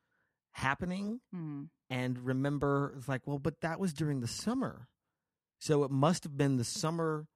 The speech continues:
Speaker 1: between my junior and my senior year.
Speaker 2: Mm-hmm.
Speaker 1: But I remember doing it before I went to, um, England for a semester,
Speaker 2: Mm-hmm.
Speaker 1: which was the second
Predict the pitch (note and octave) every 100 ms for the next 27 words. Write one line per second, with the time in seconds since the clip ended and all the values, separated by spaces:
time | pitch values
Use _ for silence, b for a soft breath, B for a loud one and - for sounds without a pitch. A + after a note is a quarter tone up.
0 | _ _ _ _ C3 A2+ C#3+ C#3 B2+ A#2+
1 | A2 G#2 A2+ C3+ D3+ D#3 C3 G#2+ - C#3
2 | C3+ D#3 D#3+ F3 G#3+ - _ _ F3 D3+
3 | C#3+ D#3 - C3+ C#3+ C#3 C3+ C3 C#3 C#3
4 | D#3+ D#3+ E3+ D#3 B2 - D#3 D#3 D3 C#3+
5 | _ _ _ _ _ _ - A#2+ B2+ -
6 | C#3+ D3 C#3+ C#3 C3 C3+ - - A2 G#2+
7 | - _ - F#2+ D2 D#2+ _ _ _ _
8 | B2 C3+ E3 G#3 G3+ G3+ G3 G3+ G3+ -
9 | A3+ - _ F#3 D#3+ C#3+ C#3 A#2 A2+ A2+
10 | - D3 C#3+